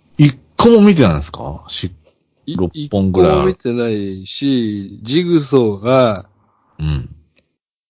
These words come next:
Speaker 2: どのぐらい出てんのかもしれない。
Speaker 1: あの
Speaker 2: 一から六まで出てないよね。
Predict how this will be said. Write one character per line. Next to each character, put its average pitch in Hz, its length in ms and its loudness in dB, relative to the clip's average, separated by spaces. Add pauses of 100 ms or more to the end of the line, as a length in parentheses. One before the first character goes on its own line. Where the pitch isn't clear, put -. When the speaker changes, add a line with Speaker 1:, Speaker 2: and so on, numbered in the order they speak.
(120)
Speaker 2:
ど 123 160 0
の 139 140 2
ぐ 135 120 4
ら 147 100 6
い 139 80 4
出 139 140 4
て 139 100 4
ん 113 80 0
の 107 100 -6
か 107 100 -12
も 98 80 -12
し - 140 -14
れ 101 140 -8
な 90 180 -14
い。 - 40 -20 (1040)
Speaker 1:
あ - 20 -4
の 90 80 -2
Speaker 2:
一 90 120 -2
か 185 80 6
ら 131 80 6
六 127 260 2
ま 131 80 0
で 117 80 -4
出 131 160 4
て 117 100 0
な 113 120 -2
い 104 80 -6
よ 87 80 -14
ね。 101 220 -6